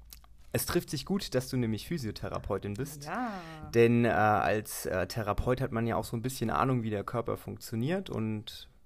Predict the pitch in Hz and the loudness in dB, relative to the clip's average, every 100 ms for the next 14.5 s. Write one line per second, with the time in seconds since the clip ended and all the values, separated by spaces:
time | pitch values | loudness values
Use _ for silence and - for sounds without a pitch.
0 | - - 190 220 233 196 208 226 214 233 | -20 -6 -4 0 0 0 0 0 2 0
1 | 269 - 190 220 240 254 214 - 254 - | -2 -6 -6 -2 2 4 4 2 0 2
2 | 123 127 123 120 113 113 120 127 123 110 | 0 2 0 2 2 4 4 4 2 2
3 | 110 165 - 127 123 120 - 127 127 101 | 2 0 2 2 4 0 -2 -2 -2 2
4 | 120 127 120 127 117 - 123 123 113 117 | 2 2 0 0 0 2 0 0 -4 -4
5 | 110 113 185 - 110 - 113 101 104 107 | -2 0 -2 -4 -8 -8 -6 -6 -8 -8
6 | 113 113 110 117 143 - - - - - | -4 -2 0 0 -2 -6 -18 -18 -16 -16
7 | - - - 113 110 110 113 - - 127 | -16 -12 2 6 8 6 2 0 4 6
8 | 165 165 190 202 170 135 131 - - - | 6 10 10 10 8 6 4 -6 -12 -18
9 | - - 160 151 135 135 113 113 123 120 | -20 -6 -4 -2 -2 2 2 4 2 2
10 | - - - - 101 107 117 117 101 - | 0 -10 -16 -8 -6 -2 -4 -4 -10 -4
11 | 131 135 131 135 - 107 120 - - 110 | 0 2 0 -2 -8 -6 -6 -6 -10 -4
12 | 117 120 - 101 104 113 107 113 - 104 | -2 0 0 -2 -2 -4 -8 -8 -6 -4
13 | 104 - 110 113 131 - - 107 107 107 | -4 -4 -6 -4 -6 -8 -6 -2 0 -2
14 | 107 104 104 104 | 0 4 6 4